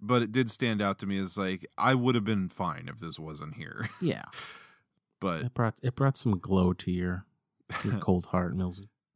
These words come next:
Speaker 1: Yeah, I just love, in, you know, one of the things, you know, there's,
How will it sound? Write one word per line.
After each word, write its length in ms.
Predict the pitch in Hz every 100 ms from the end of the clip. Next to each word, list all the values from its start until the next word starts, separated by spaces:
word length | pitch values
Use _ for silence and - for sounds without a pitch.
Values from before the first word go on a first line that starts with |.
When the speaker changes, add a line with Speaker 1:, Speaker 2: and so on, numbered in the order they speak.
| -
Speaker 1:
Yeah, 280 | 95 92 92
I 160 | 113 127
just 300 | 131 135 127
love, 520 | 123 123 120 113 - -
in, 200 | 127 170 - 170
you 120 | 175
know, 280 | 143 127 - - -
one 200 | - 170
of 80 | 170
the 80 | 147
things, 640 | - 135 123 120 113 -
you 80 | 110
know, 120 | 113
there's, 380 | 107 107 101 -